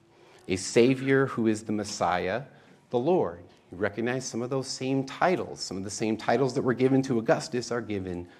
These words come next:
to Jesus at his birth. And so in this one incredible sentence, the messenger of God shares with us the identity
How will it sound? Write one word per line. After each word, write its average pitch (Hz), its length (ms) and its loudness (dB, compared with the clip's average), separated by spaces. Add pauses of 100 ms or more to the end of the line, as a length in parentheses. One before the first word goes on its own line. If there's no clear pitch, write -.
(260)
to 113 120 -2
Jesus 131 580 -2
at 190 140 0
his 208 120 -4
birth. - 460 0 (560)
And 117 100 2
so 135 160 10
in 127 80 8
this 120 180 2
one 131 200 10
incredible 131 400 8
sentence, 120 420 2
the 113 100 2
messenger 113 440 4
of 101 100 0
God 110 260 6
shares 110 520 0
with 107 280 0
us 98 340 0 (280)
the 117 200 4
identity 110 840 2